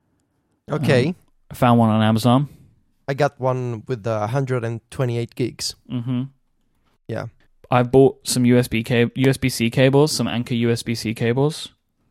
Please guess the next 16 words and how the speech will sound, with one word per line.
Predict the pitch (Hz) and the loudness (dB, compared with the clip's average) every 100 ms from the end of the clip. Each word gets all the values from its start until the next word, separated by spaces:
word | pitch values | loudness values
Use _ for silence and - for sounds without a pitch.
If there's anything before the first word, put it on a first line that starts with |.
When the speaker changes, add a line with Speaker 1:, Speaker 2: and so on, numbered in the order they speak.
| _ 123 | _ -4
Speaker 1:
I | 117 | -2
still | 117 - 147 | -4 -2 -2
gotta | 139 139 | 0 0
get | 143 135 | 0 0
one | 131 143 | 0 -2
of | 156 | -2
those. | 117 117 - - | -2 -2 -6 -10
Speaker 2:
Just | 131 135 - | -4 -4 0
Speaker 1:
Yep. | 113 | 0
Speaker 2:
U | |
S | 117 | 0
B | - 120 | -2 -6
C | - 117 | -4 -2
to | 127 | 0
A. | 113 113 123 147 _ - - - _ _ | 0 0 -2 -6 _ -20 -20 -20 _ _
Um, | 120 120 120 120 117 | 2 4 6 4 2